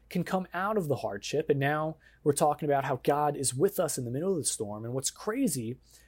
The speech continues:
is that the enemy tries to manipulate how we see our past so that it prevents us from living out a better future.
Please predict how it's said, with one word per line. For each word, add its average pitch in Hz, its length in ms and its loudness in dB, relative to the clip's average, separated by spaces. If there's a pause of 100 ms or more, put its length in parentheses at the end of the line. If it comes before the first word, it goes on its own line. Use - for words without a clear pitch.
(160)
is 151 100 -2
that 160 140 2
the 185 160 -4
enemy 214 380 0
tries - 460 -6
to 185 120 -4
manipulate 151 720 2 (240)
how 185 160 0
we 196 140 2
see 226 280 0
our 185 120 0
past 160 720 -4 (160)
so - 160 -2
that 175 140 4
it 170 120 -2
prevents 135 500 4
us 120 160 2
from 127 240 -2
living 143 260 2
out 160 400 -2
a - 60 -6
better 123 280 -2
future. - 540 -4